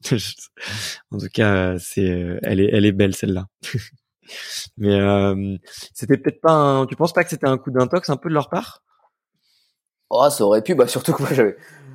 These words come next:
Speaker 2: moi, je l'aurais dit surtout à Benoît, je dis, mais attendez, la course, elle est pas terminée, il peut se passer plein de choses encore, hein. Moi aussi, je peux percer, je peux tomber, enfin, ou je peux être fatigué, euh.
Speaker 1: Ouais.
Speaker 2: Il peut vraiment se passer plein de choses, mais, ouais, à ce moment de, à ce moment donné, je pense que, ouais, c'est, quand même, il pouvait plus se passer grand chose, euh.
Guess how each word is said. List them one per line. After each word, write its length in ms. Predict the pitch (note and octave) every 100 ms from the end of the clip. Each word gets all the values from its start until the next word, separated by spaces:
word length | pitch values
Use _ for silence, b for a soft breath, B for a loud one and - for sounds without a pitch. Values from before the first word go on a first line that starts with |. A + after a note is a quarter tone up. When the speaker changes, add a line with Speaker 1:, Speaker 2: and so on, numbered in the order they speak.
| B B B B _
Speaker 2:
moi, 100 | A#2
je 60 | A2+
l'aurais 200 | G#2 G2+
dit 120 | A2+
surtout 340 | - - G2+
à 140 | F2 F2+
Benoît, 260 | G2+ A#2
je 60 | A#2+
dis, 60 | D2+
mais 60 |
attendez, 260 | - A2 B2
la 80 | F#2
course, 260 | - -
elle 60 | F#2
est 40 | F#2
pas 120 | F#2+
terminée, 380 | - F#2 C3 C#3
il 80 |
peut 80 | A2
se 80 | -
passer 280 | G2+ - -
plein 140 | C#3+
de 60 | D3
choses 200 | - F#3
encore, 280 | C#3+ D3+ C3+
hein. 60 | A2+
Moi 120 | G#2
aussi, 180 | G#2 -
je 120 | -
peux 120 | G2+
percer, 540 | - F#2+ - G#2+ A2 A2+
je 60 | A2+
peux 120 | G2+
tomber, 400 | - G2 G2 A2
enfin, 260 | A2+ F#2+ F#2
ou 100 | F#2
je 80 |
peux 100 | -
être 100 | G2+
fatigué, 500 | - F2+ G2+ G2+ A#2 G#2
euh. 120 | F#2+ - _ _ _ _ _ _ _ - -
Speaker 1:
Ouais. 200 | A2 F2+
Speaker 2:
Il 40 | -
peut 80 | -
vraiment 240 | F#2+ G#2+
se 60 | A2
passer 260 | G2+ - G2+
plein 140 | G#2+
de 60 | G#2+
choses, 260 | B2 A2+
mais, 240 | G2+ G2 F#2+
ouais, 140 | F#2
à 100 | A2
ce 100 | -
moment 160 | A#2+ A#2+
de, 200 | A#2+ -
à 120 | - A#2
ce 140 | -
moment 120 | A#2
donné, 360 | A2+ A2+ B2+ A#2+
je 60 | -
pense 160 | G2+
que, 80 | -
ouais, 80 | G2
c'est, 280 | - - - _ _ _ _
quand 140 | -
même, 80 | A2
il 60 | A2
pouvait 180 | - G#2
plus 180 | - A#2+
se 120 | -
passer 320 | A#2 - A2+
grand 240 | G#2+ G#2 A2
chose, 380 | - A#2 A2
euh. 200 | G2 F#2+